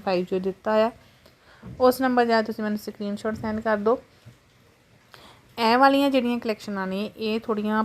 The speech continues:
ਪਾਰਟੀ ਵੇਅਰ ਕਲੈਕਸ਼ਨਾਂ ਨੇ, ਸਿੰਪਲ ਸੋਬਰ ਜੀਆਂ। ਪ੍ਰਾਈਸ ਬਹੁਤ ਘੱਟ ਹੈ, ਸੇਲ 'ਤੇ ਆਏ ਨੇ ਸੂਟ ਸਿਰਫ ਤੇ ਸਿਰਫ ਪੰਜ ਸੌ ਪੰਜਾਹ ਰੁਪਇਆਂ ਦੇ ਵਿੱਚ। ਤੁਸੀਂ ਇਹਨਾਂ ਵਿੱਚੋਂ ਕੋਈ ਵੀ ਸੂਟ ਬਾਏ ਕਰ ਸਕਦੇ ਹੋ।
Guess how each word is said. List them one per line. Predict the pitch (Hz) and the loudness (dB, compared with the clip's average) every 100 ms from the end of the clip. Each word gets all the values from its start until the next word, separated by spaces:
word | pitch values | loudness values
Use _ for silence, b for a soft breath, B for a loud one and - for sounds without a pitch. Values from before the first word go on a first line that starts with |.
| 220 | 2
ਪਾਰਟੀ | 196 190 226 | 2 2 0
ਵੇਅਰ | 254 | 0
ਕਲੈਕਸ਼ਨਾਂ | 247 233 - 233 | 0 -4 -4 -6
ਨੇ, | 240 | -4
ਸਿੰਪਲ | 214 202 233 | -6 -2 -2
ਸੋਬਰ | 233 214 208 | 0 0 0
ਜੀਆਂ। | 202 214 226 | 0 -4 -4
ਪ੍ਰਾਈਸ | - 208 208 - | 0 0 0 -2
ਬਹੁਤ | 202 208 226 233 | -4 -4 -4 -2
ਘੱਟ | 208 - | -2 0
ਹੈ, | 220 - B B B B | -4 -4 B B B B
ਸੇਲ | - 233 233 233 | -2 2 2 0
'ਤੇ | 262 | -2
ਆਏ | 247 226 | 0 2
ਨੇ | 220 | 0
ਸੂਟ | 240 226 220 | 0 -2 -4
ਸਿਰਫ | 226 214 220 | -2 -4 -4
ਤੇ | 226 | -4
ਸਿਰਫ | 220 208 | -2 -2
ਪੰਜ | 208 202 | -4 -6
ਸੌ | 208 | -8
ਪੰਜਾਹ | 208 202 190 | -8 -2 0
ਰੁਪਇਆਂ | 196 208 202 | 0 -4 -4
ਦੇ | 202 | -2
ਵਿੱਚ। | 208 | -4
ਤੁਸੀਂ | - 220 226 | -6 -10 -6
ਇਹਨਾਂ | 214 208 | -4 -4
ਵਿੱਚੋਂ | 208 - 208 | -4 -6 -6
ਕੋਈ | 202 | -4
ਵੀ | 208 | -2
ਸੂਟ | 220 220 208 | -4 -6 -6
ਬਾਏ | 196 185 | -4 -4
ਕਰ | 196 | -4
ਸਕਦੇ | 196 202 196 | -6 -6 -2
ਹੋ। | 208 | -2